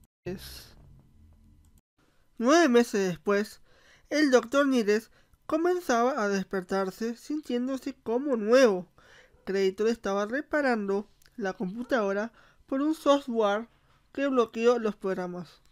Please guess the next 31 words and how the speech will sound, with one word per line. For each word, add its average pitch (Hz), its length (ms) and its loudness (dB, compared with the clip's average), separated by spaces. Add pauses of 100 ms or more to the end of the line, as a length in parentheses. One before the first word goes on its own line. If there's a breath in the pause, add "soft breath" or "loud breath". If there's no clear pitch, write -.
(580 soft breath)
Observa 240 520 0
al 220 100 0
jefe 233 300 -6
caminando 240 800 -2
por 226 160 -2
el 233 140 -6
lugar 190 380 -4 (640 loud breath)
y 294 140 0
se 269 420 0
para 269 340 2
pre-, 226 380 -4
de-, 240 180 -6
para 226 240 -4
preguntarle 214 680 -2
cómo 262 300 -6
se 220 140 -6
sentía. 185 480 -8 (420 soft breath)
También 208 280 0
le 240 100 4
dijo 262 340 -6
que 269 100 -6
debía 247 540 -2
permanecer 233 480 -4
acostado 196 680 -6 (380 soft breath)
porque 247 260 0
aún 240 200 4
le 269 140 2
faltaban 226 440 -2
estudios 247 540 -4
por 233 260 -6
hacer 208 420 -8